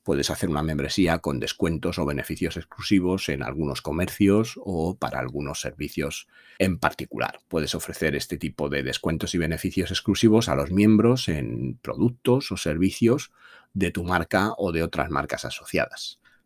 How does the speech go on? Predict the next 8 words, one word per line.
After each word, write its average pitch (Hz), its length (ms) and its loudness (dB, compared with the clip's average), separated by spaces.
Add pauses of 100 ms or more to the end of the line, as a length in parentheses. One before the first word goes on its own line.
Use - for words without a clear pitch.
Luego, 113 460 8 (240)
otro 104 240 4
tipo 98 260 4
de 80 160 2
monetización 82 680 0
sería 82 500 -2 (300)
la 85 220 0
afiliación 67 640 -4